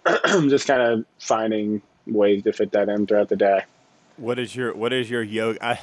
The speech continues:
Speaker 2: I didn't know you do yoga on Fridays <laughs> before your game. What does your yoga routine look like?
Speaker 1: It's a twenty minute full body stretch with, uh, her, her YouTube channel is called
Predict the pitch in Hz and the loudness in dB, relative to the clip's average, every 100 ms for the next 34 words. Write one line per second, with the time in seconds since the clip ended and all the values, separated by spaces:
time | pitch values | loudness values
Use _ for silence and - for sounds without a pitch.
0 | - 117 123 123 123 117 113 113 104 104 | -6 -4 -2 0 0 0 0 -2 -2 0
1 | 110 165 131 - - 107 - 170 165 151 | -2 -2 -6 -8 -10 -10 -8 -8 -6 -8
2 | 107 - - 113 120 113 95 117 110 104 | -10 -14 -20 -10 -8 -8 -8 -4 -4 -6
3 | 110 107 - - - - 131 135 131 135 | -8 -8 -12 -20 -20 -6 -2 -2 -2 -2
4 | 123 110 113 117 117 123 117 - 120 104 | -2 0 -2 0 -2 -2 -8 -8 -10 -10
5 | 101 107 101 104 _ _ - - - - | -12 -16 -16 -16 _ _ -20 -20 -20 -18
6 | - - 123 - 120 110 110 - - 135 | -16 0 0 2 2 2 0 -2 0 2
7 | 156 165 143 139 135 127 - - 147 147 | 4 6 6 4 2 -2 -6 -4 4 6
8 | 147 123 127 127 127 120 117 - - _ | 4 2 0 2 2 2 0 -4 -20 _
9 | - - 139 120 107 - 127 110 - 117 | -12 -2 2 4 2 0 2 2 2 2
10 | 113 110 104 - - _ _ _ _ _ | 4 4 2 -2 -12 _ _ _ _ _
11 | - 120 117 117 113 - _ _ - 123 | -4 2 4 4 2 0 _ _ -6 0
12 | 120 117 135 139 - 123 - 127 123 120 | 2 4 6 4 4 2 4 2 4 2
13 | 113 - 113 110 | 2 2 2 2